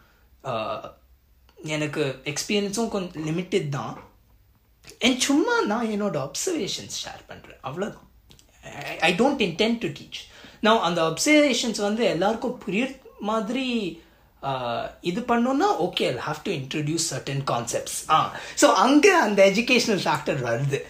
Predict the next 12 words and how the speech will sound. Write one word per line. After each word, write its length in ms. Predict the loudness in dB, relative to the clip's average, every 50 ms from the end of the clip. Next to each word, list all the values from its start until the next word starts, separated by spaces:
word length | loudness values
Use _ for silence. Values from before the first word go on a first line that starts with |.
| -18 -20 -14 -4
So 180 | 0 2 2 2
இப்போ 380 | 2 0 -2 0 2 4 6
I 160 | 6 6 4
recognize, 680 | 2 0 -2 -2 -2 -4 -4 -6 -8 -10 -12 -12 -12 -8 -4
okay, 380 | -4 -2 0 -2 -2 -4 -6 -10 -8
ஒரு 220 | -8 -6 -6 -8 -10 -16 -20 _ _ _ _ _ -8 -8 -4 0
எஜுகேட்டரா 960 | 2 4 4 4 4 4 6 6 6 6 6 6 6 6 6 6 6 4 0 -2 -6 -6 0 4
ஆ 280 | 6 6 8 6 6
வேண்டாம்னு 380 | 4 2 2 2 2 2 0 0
நினைச்சாலும் 720 | -2 -2 -2 -2 -2 -2 -2 -2 0 0 0 0 -2 -6 -12 _ _ _ _ _ _ _ -4
inevitably 680 | 0 2 4 4 4 4 4 2 2 2 2 0 0
அந்த 200 | 0 -2 -2